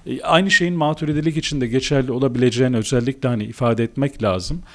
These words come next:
Yani Eşariliğin böyle bir tezahürü varken, Eşariliğin bir tezahürü de aslında Mısır Şam bölgesinde siyaset ve tasavvufun kıskacında, alan daralmasına uğramış,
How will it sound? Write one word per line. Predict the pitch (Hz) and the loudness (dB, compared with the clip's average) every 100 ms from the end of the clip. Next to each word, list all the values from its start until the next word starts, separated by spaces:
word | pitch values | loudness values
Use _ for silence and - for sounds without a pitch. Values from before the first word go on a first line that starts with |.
| - - - - | -20 -20 -10 2
Yani | 135 135 135 131 _ - | 4 4 0 -6 _ 0
Eşariliğin | 135 - 151 156 170 175 151 | 2 6 8 8 6 4 4
böyle | 135 156 160 | 4 6 4
bir | |
tezahürü | 160 - 110 131 135 139 135 | 2 -2 0 2 2 0 0
varken, | 208 - 131 104 - | 0 0 -6 -6 -4
Eşariliğin | 131 - 151 143 139 131 123 | -4 0 2 2 2 0 -2
bir | 147 | -4
tezahürü | - 123 110 131 147 175 | -2 -2 2 2 2 0
de | 135 | 0
aslında | 127 147 127 139 - - - - | 0 0 2 2 0 -16 -20 -6
Mısır | 135 135 151 | -2 2 2
Şam | - 151 151 | 2 0 2
bölgesinde | 143 117 113 - 107 104 | 2 2 0 0 -2 -2
siyaset | - 127 131 - - - | 0 2 2 2 -2 2
ve | 143 139 - - - | 2 0 -10 -4 2
tasavvufun | 139 - 147 156 175 160 156 | 2 4 2 4 4 2 -4
kıskacında, | - - - 120 107 101 | -2 -2 0 -2 -4 -4
alan | 92 135 160 | 0 2 4
daralmasına | 151 135 107 107 - 101 | 2 2 0 -2 -2 -4
uğramış, | 101 110 120 196 - | -2 -2 0 -2 -4